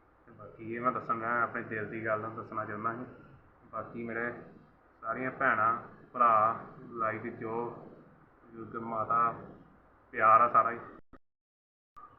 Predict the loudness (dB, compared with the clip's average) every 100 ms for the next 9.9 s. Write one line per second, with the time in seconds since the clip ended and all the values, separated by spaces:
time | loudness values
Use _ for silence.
0 | -20 -18 -16 -16 -6 4 6 6 2 0
1 | -2 0 0 0 -2 -6 0 2 4 2
2 | -2 0 4 4 4 -2 -4 -8 -10 -16
3 | -20 -20 _ -4 -2 -2 -6 -6 -6 -6
4 | -6 -6 -8 -14 -20 -20 _ -20 -14 -12
5 | -10 -8 -8 -8 -4 -2 -2 -4 0 2
6 | 2 -2 -8 -10 -12 -8 0 2 2 0
7 | -2 -6 -6 -6 -6 -6 -6 0 0 2
8 | 2 2 0 -4 -12 -18 -20 _ _ _
9 | _ _ _ -16 -14 -12 -10 -8